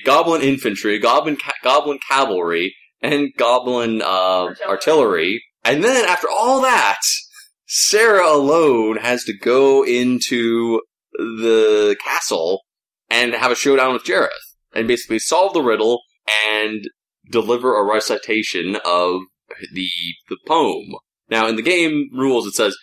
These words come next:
Speaker 1: you have to recite it from memory. There's a card, and it does kind of be like,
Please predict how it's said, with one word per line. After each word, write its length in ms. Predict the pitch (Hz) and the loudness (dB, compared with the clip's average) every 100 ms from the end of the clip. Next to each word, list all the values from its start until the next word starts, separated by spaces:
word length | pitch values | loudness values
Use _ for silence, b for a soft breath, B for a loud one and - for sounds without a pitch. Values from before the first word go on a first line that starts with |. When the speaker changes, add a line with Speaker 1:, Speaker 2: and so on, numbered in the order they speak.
| b | b
Speaker 1:
you 100 | - 101 | -8 -2
have 160 | 113 | -2
to 80 | - | 0
recite 280 | 110 - 107 | -4 0 -2
it 100 | 104 - | -2 -6
from 200 | 90 85 | -8 -6
memory. 500 | 95 131 170 180 _ _ _ | -6 -4 -6 -8 _ _ _
There's 380 | 95 107 107 101 | -4 0 0 -2
a 60 | |
card, 360 | - 90 85 82 | -4 -2 0 -2
and 100 | 82 | -8
it 40 | |
does 120 | 85 87 | -8 -6
kind 140 | 90 | -6
of 60 | 82 | -4
be 60 | |
like, 140 | 87 | -4